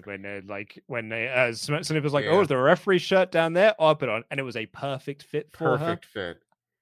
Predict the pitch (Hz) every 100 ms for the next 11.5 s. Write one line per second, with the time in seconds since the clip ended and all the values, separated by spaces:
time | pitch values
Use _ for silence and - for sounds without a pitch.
0 | _ 120 120 120 123 120 _ - 87 80
1 | 78 - - - _ 80 85 98 95 90
2 | 87 87 - 85 80 80 _ - 113 120
3 | 139 139 151 139 101 90 87 90 90 95
4 | _ _ _ _ _ _ - - - 101
5 | - 87 85 87 - - _ _ _ _
6 | _ _ _ _ - 104 - 226 294 285
7 | 190 - 202 190 _ _ _ 180 151 135
8 | 113 - - - - 226 254 240 220 214
9 | 247 220 151 143 131 131 131 123 160 202
10 | 180 151 139 123 110 117 117 156 175 170
11 | 180 175 170 156